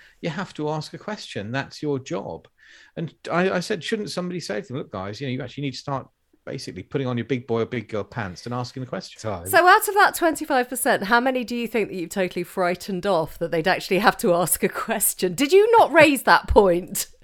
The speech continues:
Speaker 1: <laughs> I, uh, well, I, I don't know. I mean, uh, maybe all the no hopers.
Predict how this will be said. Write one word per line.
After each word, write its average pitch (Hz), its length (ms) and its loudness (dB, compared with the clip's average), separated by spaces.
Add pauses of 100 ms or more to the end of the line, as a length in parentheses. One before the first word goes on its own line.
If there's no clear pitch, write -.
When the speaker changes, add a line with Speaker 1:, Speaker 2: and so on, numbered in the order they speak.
(240)
Speaker 1:
<laughs> - 0 -
I, - 1160 0 (300)
uh, 165 360 4
well, 170 140 0
I, 143 120 0 (100)
I 151 40 -6
don't 135 240 -6
know. 156 240 -4
I 113 40 -8
mean, 120 300 -8
uh, 117 60 -8 (680)
maybe 135 320 -4
all 127 120 -2
the 123 100 -6
no 123 280 -2
hopers. 123 680 -8